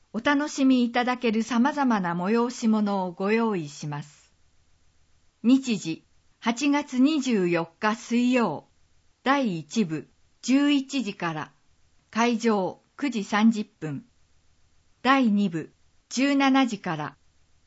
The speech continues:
会場十六時。場所、有明アリーナ、有明一の十一の一。定員、各部八千人、抽選。費用、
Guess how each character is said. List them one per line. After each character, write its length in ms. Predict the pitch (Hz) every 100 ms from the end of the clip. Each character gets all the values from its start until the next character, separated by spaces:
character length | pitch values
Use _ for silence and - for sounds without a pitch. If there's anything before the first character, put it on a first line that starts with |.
| _
会 280 | 226 247 240
場 300 | 233 226 202
十 280 | - 208 233
六 280 | 226 233 190
時。 240 | 143 - _ _ _ _ _ _ _ _ _ _ -
場 140 | 196
所、 380 | - 214 190 - _ _ _ -
有 100 | 220
明 500 | 285 285 285 262 240
ア 120 | 226
リ 220 | 233 226
ー 40 | 185
ナ、 240 | 143 139 _ _ _ _ _ 190
有 260 | 214 240
明 420 | 214 - 196 185 - _ _
一 300 | - - 294
の 180 | 262 180
十 300 | - 220 247
一 320 | 247 233 247
の 160 | 190 147
一。 480 | 143 - - 160 _ _ _ _ _ _ _ _ -
定 240 | 247 247
員、 400 | 233 214 190 - _ _ _ _ _
各 300 | - 294 294
部 120 | 196
八 200 | 170 190
千 520 | 185 - 247 240 220 208
人、 340 | 190 151 143 _ _ _ _
抽 220 | - 220
選。 420 | 208 202 180 139 - _ _ _ _ _ _ _ _ _
費 160 | 269 294
用、 400 | 233 160 123